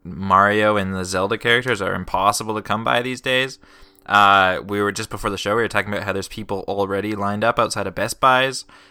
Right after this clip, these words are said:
uh, because they will have a very limited number of the Meta Knight Amiibo tomorrow.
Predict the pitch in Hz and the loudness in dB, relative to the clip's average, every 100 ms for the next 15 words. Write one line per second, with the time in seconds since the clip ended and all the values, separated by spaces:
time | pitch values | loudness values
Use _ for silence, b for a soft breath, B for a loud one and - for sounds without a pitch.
0 | b 98 95 90 92 - 101 87 98 95 | b 4 6 4 -2 -6 -6 -4 -4 -2
1 | 98 98 95 92 92 95 95 98 98 98 | 0 0 0 -2 -2 -2 -2 -4 -4 -6
2 | 98 98 101 98 95 98 104 117 117 123 | -6 -6 -4 -4 -8 -6 -4 -4 -2 -4
3 | 123 123 123 - 127 131 131 | -6 -6 -6 -6 -4 -2 -2